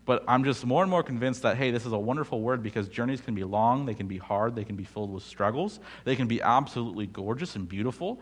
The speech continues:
Um, you know, I love road trips and just looking out and seeing, you know, rivers and lakes and trees and mountains and hills and all those different things can be beautiful. But also your car can break down.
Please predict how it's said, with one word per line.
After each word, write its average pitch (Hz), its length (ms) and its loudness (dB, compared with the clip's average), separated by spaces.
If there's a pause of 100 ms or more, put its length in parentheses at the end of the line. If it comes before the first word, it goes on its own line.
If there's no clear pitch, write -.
(360)
Um, 104 380 4
you 104 80 -4
know, 101 80 -2
I 107 220 6
love 110 460 2
road 113 200 2
trips 175 320 -4
and 104 80 -4
just 98 180 -8
looking 113 300 -4
out 110 180 0
and 95 100 -8
seeing, 98 480 -4
you 98 80 -6
know, 90 160 -4 (560)
rivers 139 440 4
and 123 160 0
lakes 147 420 2
and 110 140 0
trees 127 520 -2
and 104 160 -2
mountains 123 440 6
and 107 100 -2
hills 117 380 0
and 113 80 0
all 127 120 6
those 120 160 0
different 113 300 -6
things 107 340 -4
can 113 160 -2
be 107 100 -2
beautiful. 147 560 -2 (1040)
But 107 100 -2
also 123 260 -2
your 143 140 0
car - 240 4
can 107 140 0
break 95 280 -2
down. 90 280 -4